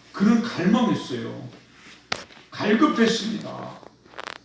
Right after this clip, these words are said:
그는 뭐에 갈급했습니까? 뭐가 그렇게, 어, 그의 소망이었습니까? 뭐가 그렇게 그는 간절했습니까? 여-, 여러분 한번 보십시오.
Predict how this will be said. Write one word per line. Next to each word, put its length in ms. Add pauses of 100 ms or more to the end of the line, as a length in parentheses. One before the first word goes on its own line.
(1500)
그는 300
뭐에 300
갈급했습니까? 920
뭐가 540
그렇게, 240
어, 680
그의 260
소망이었습니까? 920 (240)
뭐가 580
그렇게 320
그는 260
간절했습니까? 1160 (1000)
여-, 60
여러분 480
한번 300
보십시오. 640